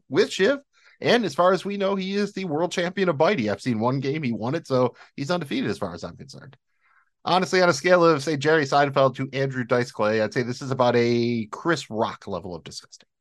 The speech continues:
Jamie G, you pointed out, we see Shiv working with Matsson, even appearing to just tell him what to do.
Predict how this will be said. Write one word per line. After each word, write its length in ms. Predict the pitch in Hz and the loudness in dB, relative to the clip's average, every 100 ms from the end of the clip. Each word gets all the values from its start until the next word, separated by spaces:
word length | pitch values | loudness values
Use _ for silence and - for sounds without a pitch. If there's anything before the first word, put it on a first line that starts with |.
| _ _ _ _ | _ _ _ _
Jamie 320 | 135 156 165 | -2 0 0
G, 380 | 151 131 127 127 - _ _ _ | -2 0 0 -2 -8 _ _ _
you 120 | 127 | -10
pointed 260 | 135 151 127 | 0 4 6
out, 180 | 123 127 | 6 4
we 100 | 123 | 0
see 160 | - | -6
Shiv 260 | 156 147 135 | -6 0 0
working 480 | 110 131 - 160 113 | 2 0 0 -4 0
with 200 | 135 - | 0 2
Matsson, 420 | 117 117 - 127 | 2 2 0 -2
even 200 | 135 175 | -2 -4
appearing 340 | 135 - 165 139 | -4 -4 -4 -4
to 120 | 147 | -6
just 240 | 135 139 | -6 -6
tell 180 | - 131 | 0 2
him 260 | 131 117 110 | 2 0 2
what 180 | 123 | 0
to 80 | 127 | 0
do. 380 | 101 104 101 98 | -6 -4 -4 -6